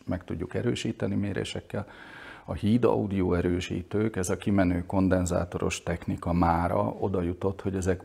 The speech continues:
ugyanolyan nagyszerű minőségi paramétereket mutatnak, mint a D C csatol társaik. Tehát szó nincs arról, hogy itt valami ilyen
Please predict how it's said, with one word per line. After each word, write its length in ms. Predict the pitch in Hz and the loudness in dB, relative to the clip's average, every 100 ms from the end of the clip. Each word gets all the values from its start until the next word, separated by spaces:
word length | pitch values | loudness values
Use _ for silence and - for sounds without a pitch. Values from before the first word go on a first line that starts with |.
| - | -2
ugyanolyan 960 | 147 156 98 82 92 87 85 80 90 87 - - - - - _ _ _ | 4 6 4 2 -2 0 2 0 -2 -6 -16 -20 -20 -20 -20 _ _ _
nagyszerű 760 | 92 95 101 104 - 101 90 87 | 0 4 6 6 4 -2 -2 0
minőségi 640 | 90 87 82 - 90 - | 0 0 -2 -4 -4 -4
paramétereket 920 | - 90 90 85 85 85 82 82 - | -2 0 0 -2 -4 -4 -2 -4 -6
mutatnak, 800 | 82 90 85 - 107 117 127 92 | -8 -4 -4 -2 -2 0 -2 -2
mint 460 | 95 98 113 - - _ _ _ _ | 0 2 0 -4 -16 _ _ _ _
a 280 | - 90 87 - - - _ | 0 4 2 0 -10 -20 _
D 280 | - 90 90 | -4 0 0
C 200 | - 78 | 0 -4
csatol 480 | - 92 - 87 90 | -4 -8 -4 -4 -2
társaik. 760 | 92 85 78 - 73 67 - - - - - - - - - | -2 -2 -2 -2 -2 -4 -10 -20 -20 -20 -20 -20 -20 -20 -12
Tehát 180 | 104 - | -8 -2
szó 380 | - 143 220 180 | 6 8 10 8
nincs 360 | 92 87 - - | 6 4 0 -6
arról, 720 | - 85 80 78 76 82 - | -2 -2 0 0 0 0 -2
hogy 240 | - 98 87 | -6 -4 -2
itt 160 | 85 | -2
valami 580 | 98 92 90 90 85 85 - - - - - - - _ _ - | 2 6 6 6 4 2 -2 -18 -20 -20 -20 -20 -20 _ _ -8
ilyen 640 | 95 92 85 85 87 - | 0 4 4 4 2 -2